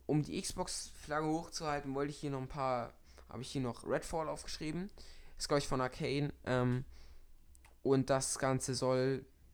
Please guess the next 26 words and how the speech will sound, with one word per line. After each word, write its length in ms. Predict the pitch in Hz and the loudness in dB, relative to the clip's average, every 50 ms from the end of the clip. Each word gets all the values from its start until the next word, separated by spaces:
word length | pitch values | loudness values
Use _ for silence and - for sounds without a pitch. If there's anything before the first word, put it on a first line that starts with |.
| - - - - _ - - - - - - - - - - - - | -20 -20 -20 -20 _ -20 -20 -20 -20 -20 -20 -20 -20 -20 -12 -4 0
ähm, 560 | 123 123 120 117 113 110 110 110 107 107 - - | 2 2 4 4 4 4 2 2 0 -2 -4 -8
so 260 | - - 113 107 - | -6 -4 -4 -4 -2
ein 340 | - - 104 101 104 104 104 | -4 -4 -4 -2 -2 -2 -2
Vampir-Team-Shooter 2000 | 110 107 113 113 - - - - - 131 131 135 131 123 120 117 117 117 117 113 - - - 127 135 131 120 - - - 113 - 123 117 113 113 113 110 104 101 101 | -2 -2 -2 -4 -6 -10 -14 -10 -8 -4 -2 0 0 0 0 0 0 0 -2 -2 -6 -6 -2 -2 0 0 -2 -4 -8 -10 -8 -6 -4 -4 -2 -2 -2 -4 -4 -6 -8
werden. 480 | 110 110 110 110 113 113 113 110 113 - - - - - - - - - - - | -8 -8 -6 -6 -6 -4 -6 -6 -8 -10 -14 -20 -20 -20 -20 -20 -20 -20 -18 -16
Das 160 | - - - | -12 -10 -4
kommt 260 | - 131 117 110 - | 0 2 2 2 2
auch 200 | - 95 104 - | 0 -2 -2 -4
dieses 320 | - - 113 107 113 - - | -6 -4 -4 -4 -4 -4 -4
Jahr 140 | 104 101 220 | -6 -6 -6
raus. 340 | 208 104 104 - - - - - - - - - - - - - - - - - | -6 -6 -6 -6 -8 -8 -12 -18 -20 -20 -20 -18 -18 -20 -20 -20 -20 -20 -12 -6
Ja. 180 | 104 101 - - | -4 -4 -4 -4
<laughs> 60 | - - - - - - - - - - - - - - - - - - - | -6 2 2 2 2 2 -6 -14 -20 -20 -18 -18 -16 -16 -16 -18 -18 -8 -2
Also 180 | - 131 135 | 0 2 4
ist 140 | 135 135 - | 4 4 4
halt, 180 | 143 113 - - - - - | 4 2 2 -2 -10 -4 0
ja, 260 | 117 113 113 110 - - | 2 2 2 2 0 -4
Koop, 320 | - - 135 127 127 123 - | -4 -2 2 2 2 2 0
Online-Shooter. 720 | - 117 120 120 117 117 - - 123 113 127 123 120 117 - - - - - - - - - - - _ - | 0 0 0 0 0 -2 -2 -4 -4 -2 -2 -2 -2 -4 -6 -12 -20 -20 -20 -20 -20 -20 -20 -20 -16 _ -2
Ähm, 280 | 117 120 117 113 113 113 | 0 0 2 2 2 2
mal 120 | 120 135 | 0 0
schauen. 340 | - - 175 170 147 113 - | 2 4 4 6 4 4 2
Also 160 | - 123 123 | 0 -2 -2
es 180 | 120 120 - 147 | -2 -4 0 0
wird 140 | 151 151 | 2 4
ja 320 | - 143 139 135 123 - | 6 6 6 6 6 4